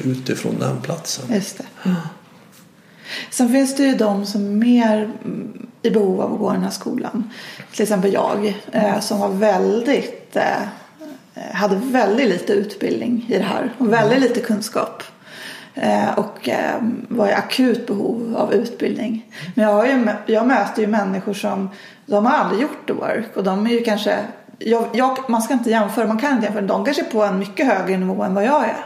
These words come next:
Speaker 1: Mm.
Speaker 2: Jag, jag, det vet ju inte jag.
Speaker 1: Mm.
Speaker 2: Men jag får en känsla av att, så att det är också så här, för vissa kanske är mer akut att gå den här skolan.
Speaker 1: Mhm.
Speaker 2: Eh, för mig var det det.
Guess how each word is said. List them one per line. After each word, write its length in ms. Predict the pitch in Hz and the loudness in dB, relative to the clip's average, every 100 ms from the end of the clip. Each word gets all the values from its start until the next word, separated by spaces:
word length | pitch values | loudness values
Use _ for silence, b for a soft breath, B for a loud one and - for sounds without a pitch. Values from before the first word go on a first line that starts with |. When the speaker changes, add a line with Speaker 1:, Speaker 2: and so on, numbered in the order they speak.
| - | -4
Speaker 1:
Mm. 140 | 190 175 160 - - B B | 0 0 -4 -18 -20 B B
Speaker 2:
Jag, 160 | - | -2
jag, 160 | 262 254 | 0 2
det 60 | 254 | 4
vet 260 | 240 233 | 2 2
ju 40 | 196 | -2
inte 160 | - | -2
jag. 160 | - 226 - 160 | 0 0 -4 -4
Speaker 1:
Mm. 120 | 139 | -2
Speaker 2:
Men 280 | - 226 220 B B - - | 2 2 2 B B -12 -2
jag 120 | 226 | 0
får 120 | 233 | 2
en 100 | 226 | 2
känsla 560 | 220 240 208 - 262 190 | 2 2 0 0 2 2
av 60 | 202 | 2
att, 280 | 202 - B B B B | -2 -6 B B B B
så 100 | - | -2
att 220 | 233 - - | -2 -6 -6
det 120 | 202 | 2
är 100 | 247 247 | 2 2
också 220 | 247 247 | -2 -2
så 140 | 240 | 2
här, 260 | 190 185 160 | 2 2 -2
för 180 | - 233 | 0 2
vissa 280 | 233 - | 2 0
kanske 300 | 262 247 240 | 2 2 4
är 40 | 208 | 2
mer 200 | 190 190 | 2 0
akut 440 | 202 294 285 - | 0 0 0 0
att 80 | 208 | 0
gå 120 | - | 0
den 100 | - | -2
här 80 | - | -6
skolan. 480 | - 190 - - 226 | -6 -4 -4 -4 -6
Speaker 1:
Mhm. 340 | - 135 143 214 - - | -2 0 0 -2 -6 -8
Speaker 2:
Eh, 260 | - 196 202 | -2 -2 0
för 100 | 262 | 2
mig 260 | 294 269 190 | 2 2 2
var 140 | 196 | 0
det 120 | 208 | 0
det. 180 | - - | -2 -6